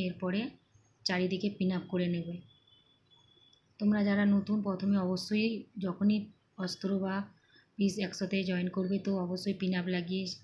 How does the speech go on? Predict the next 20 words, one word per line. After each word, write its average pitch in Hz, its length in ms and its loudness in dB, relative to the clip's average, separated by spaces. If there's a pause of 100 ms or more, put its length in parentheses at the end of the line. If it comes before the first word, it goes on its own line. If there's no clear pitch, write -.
(560)
করবে, 185 300 2
তাহলে 185 340 0 (180)
কখনোই, 202 460 2 (520)
উম, 180 280 2 (100)
ব্লাউজের 185 460 2
অস্ত্রের 185 420 0
মধ্যে 185 300 0
যে 185 100 -2
কাপড়টা 185 500 -2 (420)
ফাঁপা 180 300 -2
হয়ে 180 220 0
থাকবে 170 320 -4
না। 175 140 -4 (540)
এরপরে 196 380 0
দেখো 185 240 -2
একদম 190 380 0
অস্ত্রর 185 480 -2
গা 185 220 -2
বরাবর 185 520 0
একদম 196 380 -2